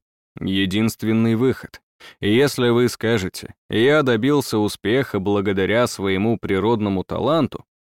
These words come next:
то можете выставить себя не совсем хорошим человеком или создать впечатление, как будто вы не работали для этого. Своими словами вы можете также отбить мечты у других людей.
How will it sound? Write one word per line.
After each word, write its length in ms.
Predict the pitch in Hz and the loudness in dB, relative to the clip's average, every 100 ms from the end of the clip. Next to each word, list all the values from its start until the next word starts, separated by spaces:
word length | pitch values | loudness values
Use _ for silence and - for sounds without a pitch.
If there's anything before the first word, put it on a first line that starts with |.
| _ _ - | _ _ -4
то 180 | 110 180 | 0 2
можете 540 | 190 202 214 196 208 | 2 2 0 0 0
выставить 540 | 165 165 - 185 185 | 2 0 0 -2 -2
себя 400 | - 165 123 123 | -2 -2 0 2
не 160 | 139 143 | 2 0
совсем 520 | - 139 - 107 113 | 0 -4 -2 0 0
хорошим 520 | 113 101 104 98 87 | 0 0 0 -2 -4
человеком 760 | 90 - 80 - 95 123 180 151 - - - | -6 -8 -6 -4 -2 0 0 0 -4 -20 -10
или 360 | - 113 151 175 | -2 2 2 2
создать 540 | - 165 110 127 143 | 2 -2 2 0 0
впечатление, 1000 | - 139 - 117 95 101 143 156 151 143 | -4 -4 -4 -4 0 2 2 2 2 0
как 240 | - 95 | -2 -2
будто 420 | 107 160 - 147 147 | 0 0 0 0 2
вы 200 | 143 147 | 2 2
не 180 | 147 | 2
работали 580 | 151 160 160 180 - 92 | 2 0 2 0 0 -4
для 300 | 90 92 107 98 | -4 -2 0 -2
этого. 360 | - 57 - - _ _ _ _ _ _ _ _ | -4 -10 -12 -20 _ _ _ _ _ _ _ _
Своими 440 | - 104 101 113 | -8 0 2 2
словами 600 | 113 110 107 107 123 120 | 0 0 0 2 2 2
вы 120 | 107 107 | 2 2
можете 440 | 110 113 110 107 | 0 0 -2 -4
также 420 | - 104 95 107 | -2 -2 0 0
отбить 400 | 101 87 104 - | 0 0 -4 -2
мечты 400 | 107 104 - 104 | -2 -2 -2 0
у 120 | 117 | 0
других 480 | 120 127 131 147 - | 0 -2 0 -2 -2
людей. 400 | 85 78 69 - | -6 -6 -10 -14